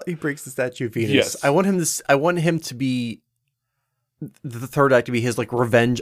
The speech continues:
Speaker 1: on everyone, doctors, senators, and the gods
Speaker 2: Yes.
Speaker 1: for not saving Drusilla. And then I want him, when he goes to the street and he sees the people making fun of him,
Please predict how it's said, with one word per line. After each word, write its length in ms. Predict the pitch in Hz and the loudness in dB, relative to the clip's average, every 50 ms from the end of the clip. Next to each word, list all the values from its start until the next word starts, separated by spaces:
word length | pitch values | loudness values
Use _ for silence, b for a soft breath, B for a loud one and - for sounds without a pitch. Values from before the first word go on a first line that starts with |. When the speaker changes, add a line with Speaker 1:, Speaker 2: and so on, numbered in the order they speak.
| - | -4
Speaker 1:
on 320 | - 104 101 101 104 104 - - _ _ - | -6 -6 -4 -4 -6 -6 -8 -14 _ _ -6
everyone, 800 | 95 98 98 92 - 98 98 92 90 85 82 80 80 78 78 - - | -6 -6 -6 -6 -8 -10 -10 -10 -10 -12 -12 -12 -14 -16 -18 -10 -6
doctors, 420 | - 107 104 107 - - 95 - - | -4 -4 -2 -4 -6 -8 -8 -8 -6
senators, 500 | - 101 98 92 92 92 95 95 - - _ _ | -6 -8 -8 -10 -12 -12 -14 -14 -16 -18 _ _
and 340 | - 110 104 107 104 - - _ _ _ _ _ _ _ _ _ | -10 -8 -8 -8 -8 -10 -14 _ _ _ _ _ _ _ _ _
the 280 | 123 107 101 120 113 | -14 -2 0 2 2
gods 640 | 104 101 101 95 82 85 85 87 92 - - - - 139 | 4 2 2 0 0 -2 -8 -12 -12 -12 -10 -8 -4 -2
Speaker 2:
Yes. 400 | 117 101 - - - - - - | -2 -2 -4 -6 -10 -14 -16 -18
Speaker 1:
for 160 | _ - 127 120 | _ -8 -4 -2
not 280 | 117 110 110 110 - | 0 0 0 -2 -4
saving 400 | - - 113 104 95 85 95 90 | -6 -4 -4 -4 -6 -6 -10 -12
Drusilla. 580 | 85 - 92 - - 92 85 85 90 90 - - b b b b b b b b b b b b _ _ _ | -12 -12 -12 -8 -6 -6 -4 -4 -6 -6 -8 -14 b b b b b b b b b b b b _ _ _
And 160 | - 131 131 127 | -4 -2 -2 -2
then 120 | 123 123 | 0 0
I 80 | 123 120 | 0 0
want 220 | 113 123 127 123 | 0 0 -2 -2
him, 280 | 113 123 117 110 110 104 | -2 -4 -4 -4 -4 -4
when 120 | 110 110 | -4 -4
he 80 | 110 113 | -4 -4
goes 440 | 101 101 120 120 127 143 135 - - | -2 0 0 2 2 0 -2 -4 -8
to 60 | 113 | -8
the 100 | 98 104 | -10 -12
street 440 | - - - - 104 98 95 98 - | -12 -12 -12 -10 -10 -8 -8 -10 -10
and 80 | 101 | -10
he 60 | 104 98 | -10 -8
sees 340 | - - - 113 110 104 | -8 -6 -6 -6 -6 -6
the 60 | 101 101 | -8 -8
people 280 | - 113 110 - 110 | -10 -8 -6 -6 -4
making 280 | 104 101 98 - 113 101 | -4 -4 -6 -6 -10 -8
fun 180 | - 107 104 | -8 -6 -6
of 60 | 113 117 | -6 -4
him, 320 | 127 127 127 131 127 | -4 -4 -4 -6 -8